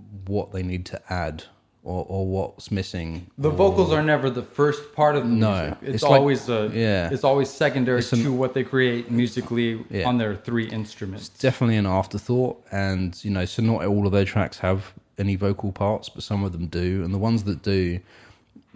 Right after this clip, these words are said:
Speaker 1: they said, you know, well, you know, they'll start with, like, a melody. It's like something they hear melodic over it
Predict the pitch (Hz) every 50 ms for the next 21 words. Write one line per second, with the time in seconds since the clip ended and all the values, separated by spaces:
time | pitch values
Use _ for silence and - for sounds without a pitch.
0 | - - 87 101 101 - - 113 98 95 110 101 95 92 95 78 98 107 104 104
1 | 104 104 107 - _ _ _ 117 110 101 98 92 107 110 - - - 131 117 107
2 | 110 104 110 98 - 92 92 101 107 113 113 98 80 80 73 73 - - 95 73
3 | - - - 113 101 98 95 - - - - 101 - - _ _ _ - 90 67
4 | - - - - - 104 101 90 92 - - 101 85 85 90 82 78 76 80 90
5 | 85 90 95 95 - - - - - - - - - 95 95 92 - 80 85 82
6 | -